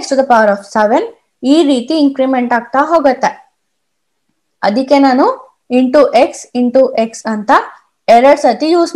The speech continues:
ಮಾಡಿರೋದು. ಈಗ ಡಿನಾಮಿನೇಟರ್ ನ ಹೇಗ್ ಕ್ಯಾಲ್ಕುಲೇಟ್ ಮಾಡ್ಬೇಕು ಅಂತ ನೋಡೋಣ. Denominator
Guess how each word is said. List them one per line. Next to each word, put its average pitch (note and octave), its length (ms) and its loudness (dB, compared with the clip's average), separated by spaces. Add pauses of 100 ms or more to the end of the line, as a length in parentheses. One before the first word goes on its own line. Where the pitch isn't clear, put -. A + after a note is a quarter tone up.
ಮಾಡಿರೋದು. B3 440 2 (2250)
ಈಗ G#3+ 140 -2 (600)
ಡಿನಾಮಿನೇಟರ್ D4 880 0
ನ B3+ 60 0 (140)
ಹೇಗ್ B3 240 -2
ಕ್ಯಾಲ್ಕುಲೇಟ್ A3 520 -2 (100)
ಮಾಡ್ಬೇಕು G3+ 500 -2 (160)
ಅಂತ G#3+ 140 -4 (160)
ನೋಡೋಣ. A#3 280 0 (1300)
Denominator D4 760 2